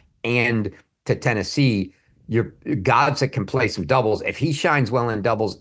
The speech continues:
and as you mentioned, you know, it's the five six spot, that's where the questions come for Stanford. Well, you know what you're getting in Basa Banerjee. Yeah, Basing a little banged up. Kang, highly, highly touted freshman. But it's really the Godzik, eh, you know,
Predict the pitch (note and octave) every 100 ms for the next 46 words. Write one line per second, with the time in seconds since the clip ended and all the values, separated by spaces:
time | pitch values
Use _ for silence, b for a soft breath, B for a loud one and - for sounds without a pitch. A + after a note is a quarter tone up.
0 | _ E3+ G3 C#3+ A2+ A2 G2+ B2 A#2 D3+
1 | C#3 - F#2 G2 b b b C3+ A#2 G2+
2 | - - C#3 D3+ A#2+ - B2+ - - C#3+
3 | C#3 - B B _ - D#3+ - F#3 C3+
4 | - C#3 - F#2+ - - D#3+ D#3 C#3 A2+
5 | - A2 F#2+ D#2 G2 A2 E3 C3 G2+ A2
6 | E2 E2 E3+ - E2+ F2 D#2 - F2 E2+
7 | E2+ E2 D2+ F2+ F2+ E2+ F2+ G2+ - G#3
8 | E3+ C#3+ C#3 A#2 B2 G#2+ G2+ D2 G2+ G2
9 | F#2 F#2+ - - C#3+ C#3 A#2 F2+ - A#2
10 | B2 A#2 F#2+ G2 F#2 E2+ F#2+ E2 D2+ F#2+
11 | D#2+ E2+ D#2 C3 D3 A#2+ D#3+ D#3+ A#2 F#2
12 | A2+ A2 G2 - G#2+ - _ A2+ - -
13 | A2 G2+ F2